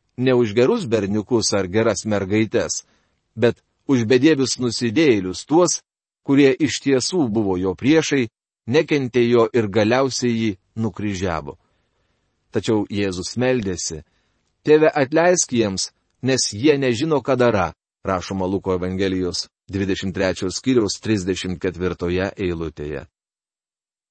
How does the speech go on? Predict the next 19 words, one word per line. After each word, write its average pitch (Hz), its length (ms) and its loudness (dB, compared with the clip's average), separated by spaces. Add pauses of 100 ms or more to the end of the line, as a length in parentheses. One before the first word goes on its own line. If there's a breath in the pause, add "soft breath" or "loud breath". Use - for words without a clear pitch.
(300)
Bičiuli, 110 460 0 (500)
mes 107 180 -4 (100)
su 113 100 -2
jumis 104 500 -2 (160)
taip 101 220 -4
pat - 320 -2
buvome 82 440 -6
bedieviai. 85 600 -6 (1300)
Prieš 113 240 -2
keletą 117 400 2
metų 127 240 -4
man 107 240 -4
teko 123 320 0
kalbėtis 107 600 -2
su 117 340 -2
jaunuoliu, 104 720 0
kuris 113 380 0 (300)
ant 120 200 -2
kepurės, 131 540 2